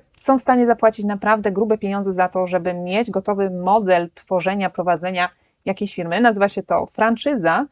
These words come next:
i naprawdę wiele firm funkcjonuje w tym modelu. Żeby prowadzić taką firmę w modelu franczyzowym, nie potrzeba wcześniejszego doświadczenia,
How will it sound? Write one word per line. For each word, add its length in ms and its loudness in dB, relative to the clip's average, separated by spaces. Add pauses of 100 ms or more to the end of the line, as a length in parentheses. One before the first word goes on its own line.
(160)
i 60 4
naprawdę 400 6
wiele 280 4
firm 320 0 (160)
funkcjonuje 480 0
w 60 -10
tym 160 -6
modelu. 380 -2 (300)
Żeby 220 4
prowadzić 420 4
taką 340 0
firmę 500 0
w 40 -8
modelu 280 2
franczyzowym, 680 -2
nie 120 4
potrzeba 480 2
wcześniejszego 500 -4
doświadczenia, 720 -2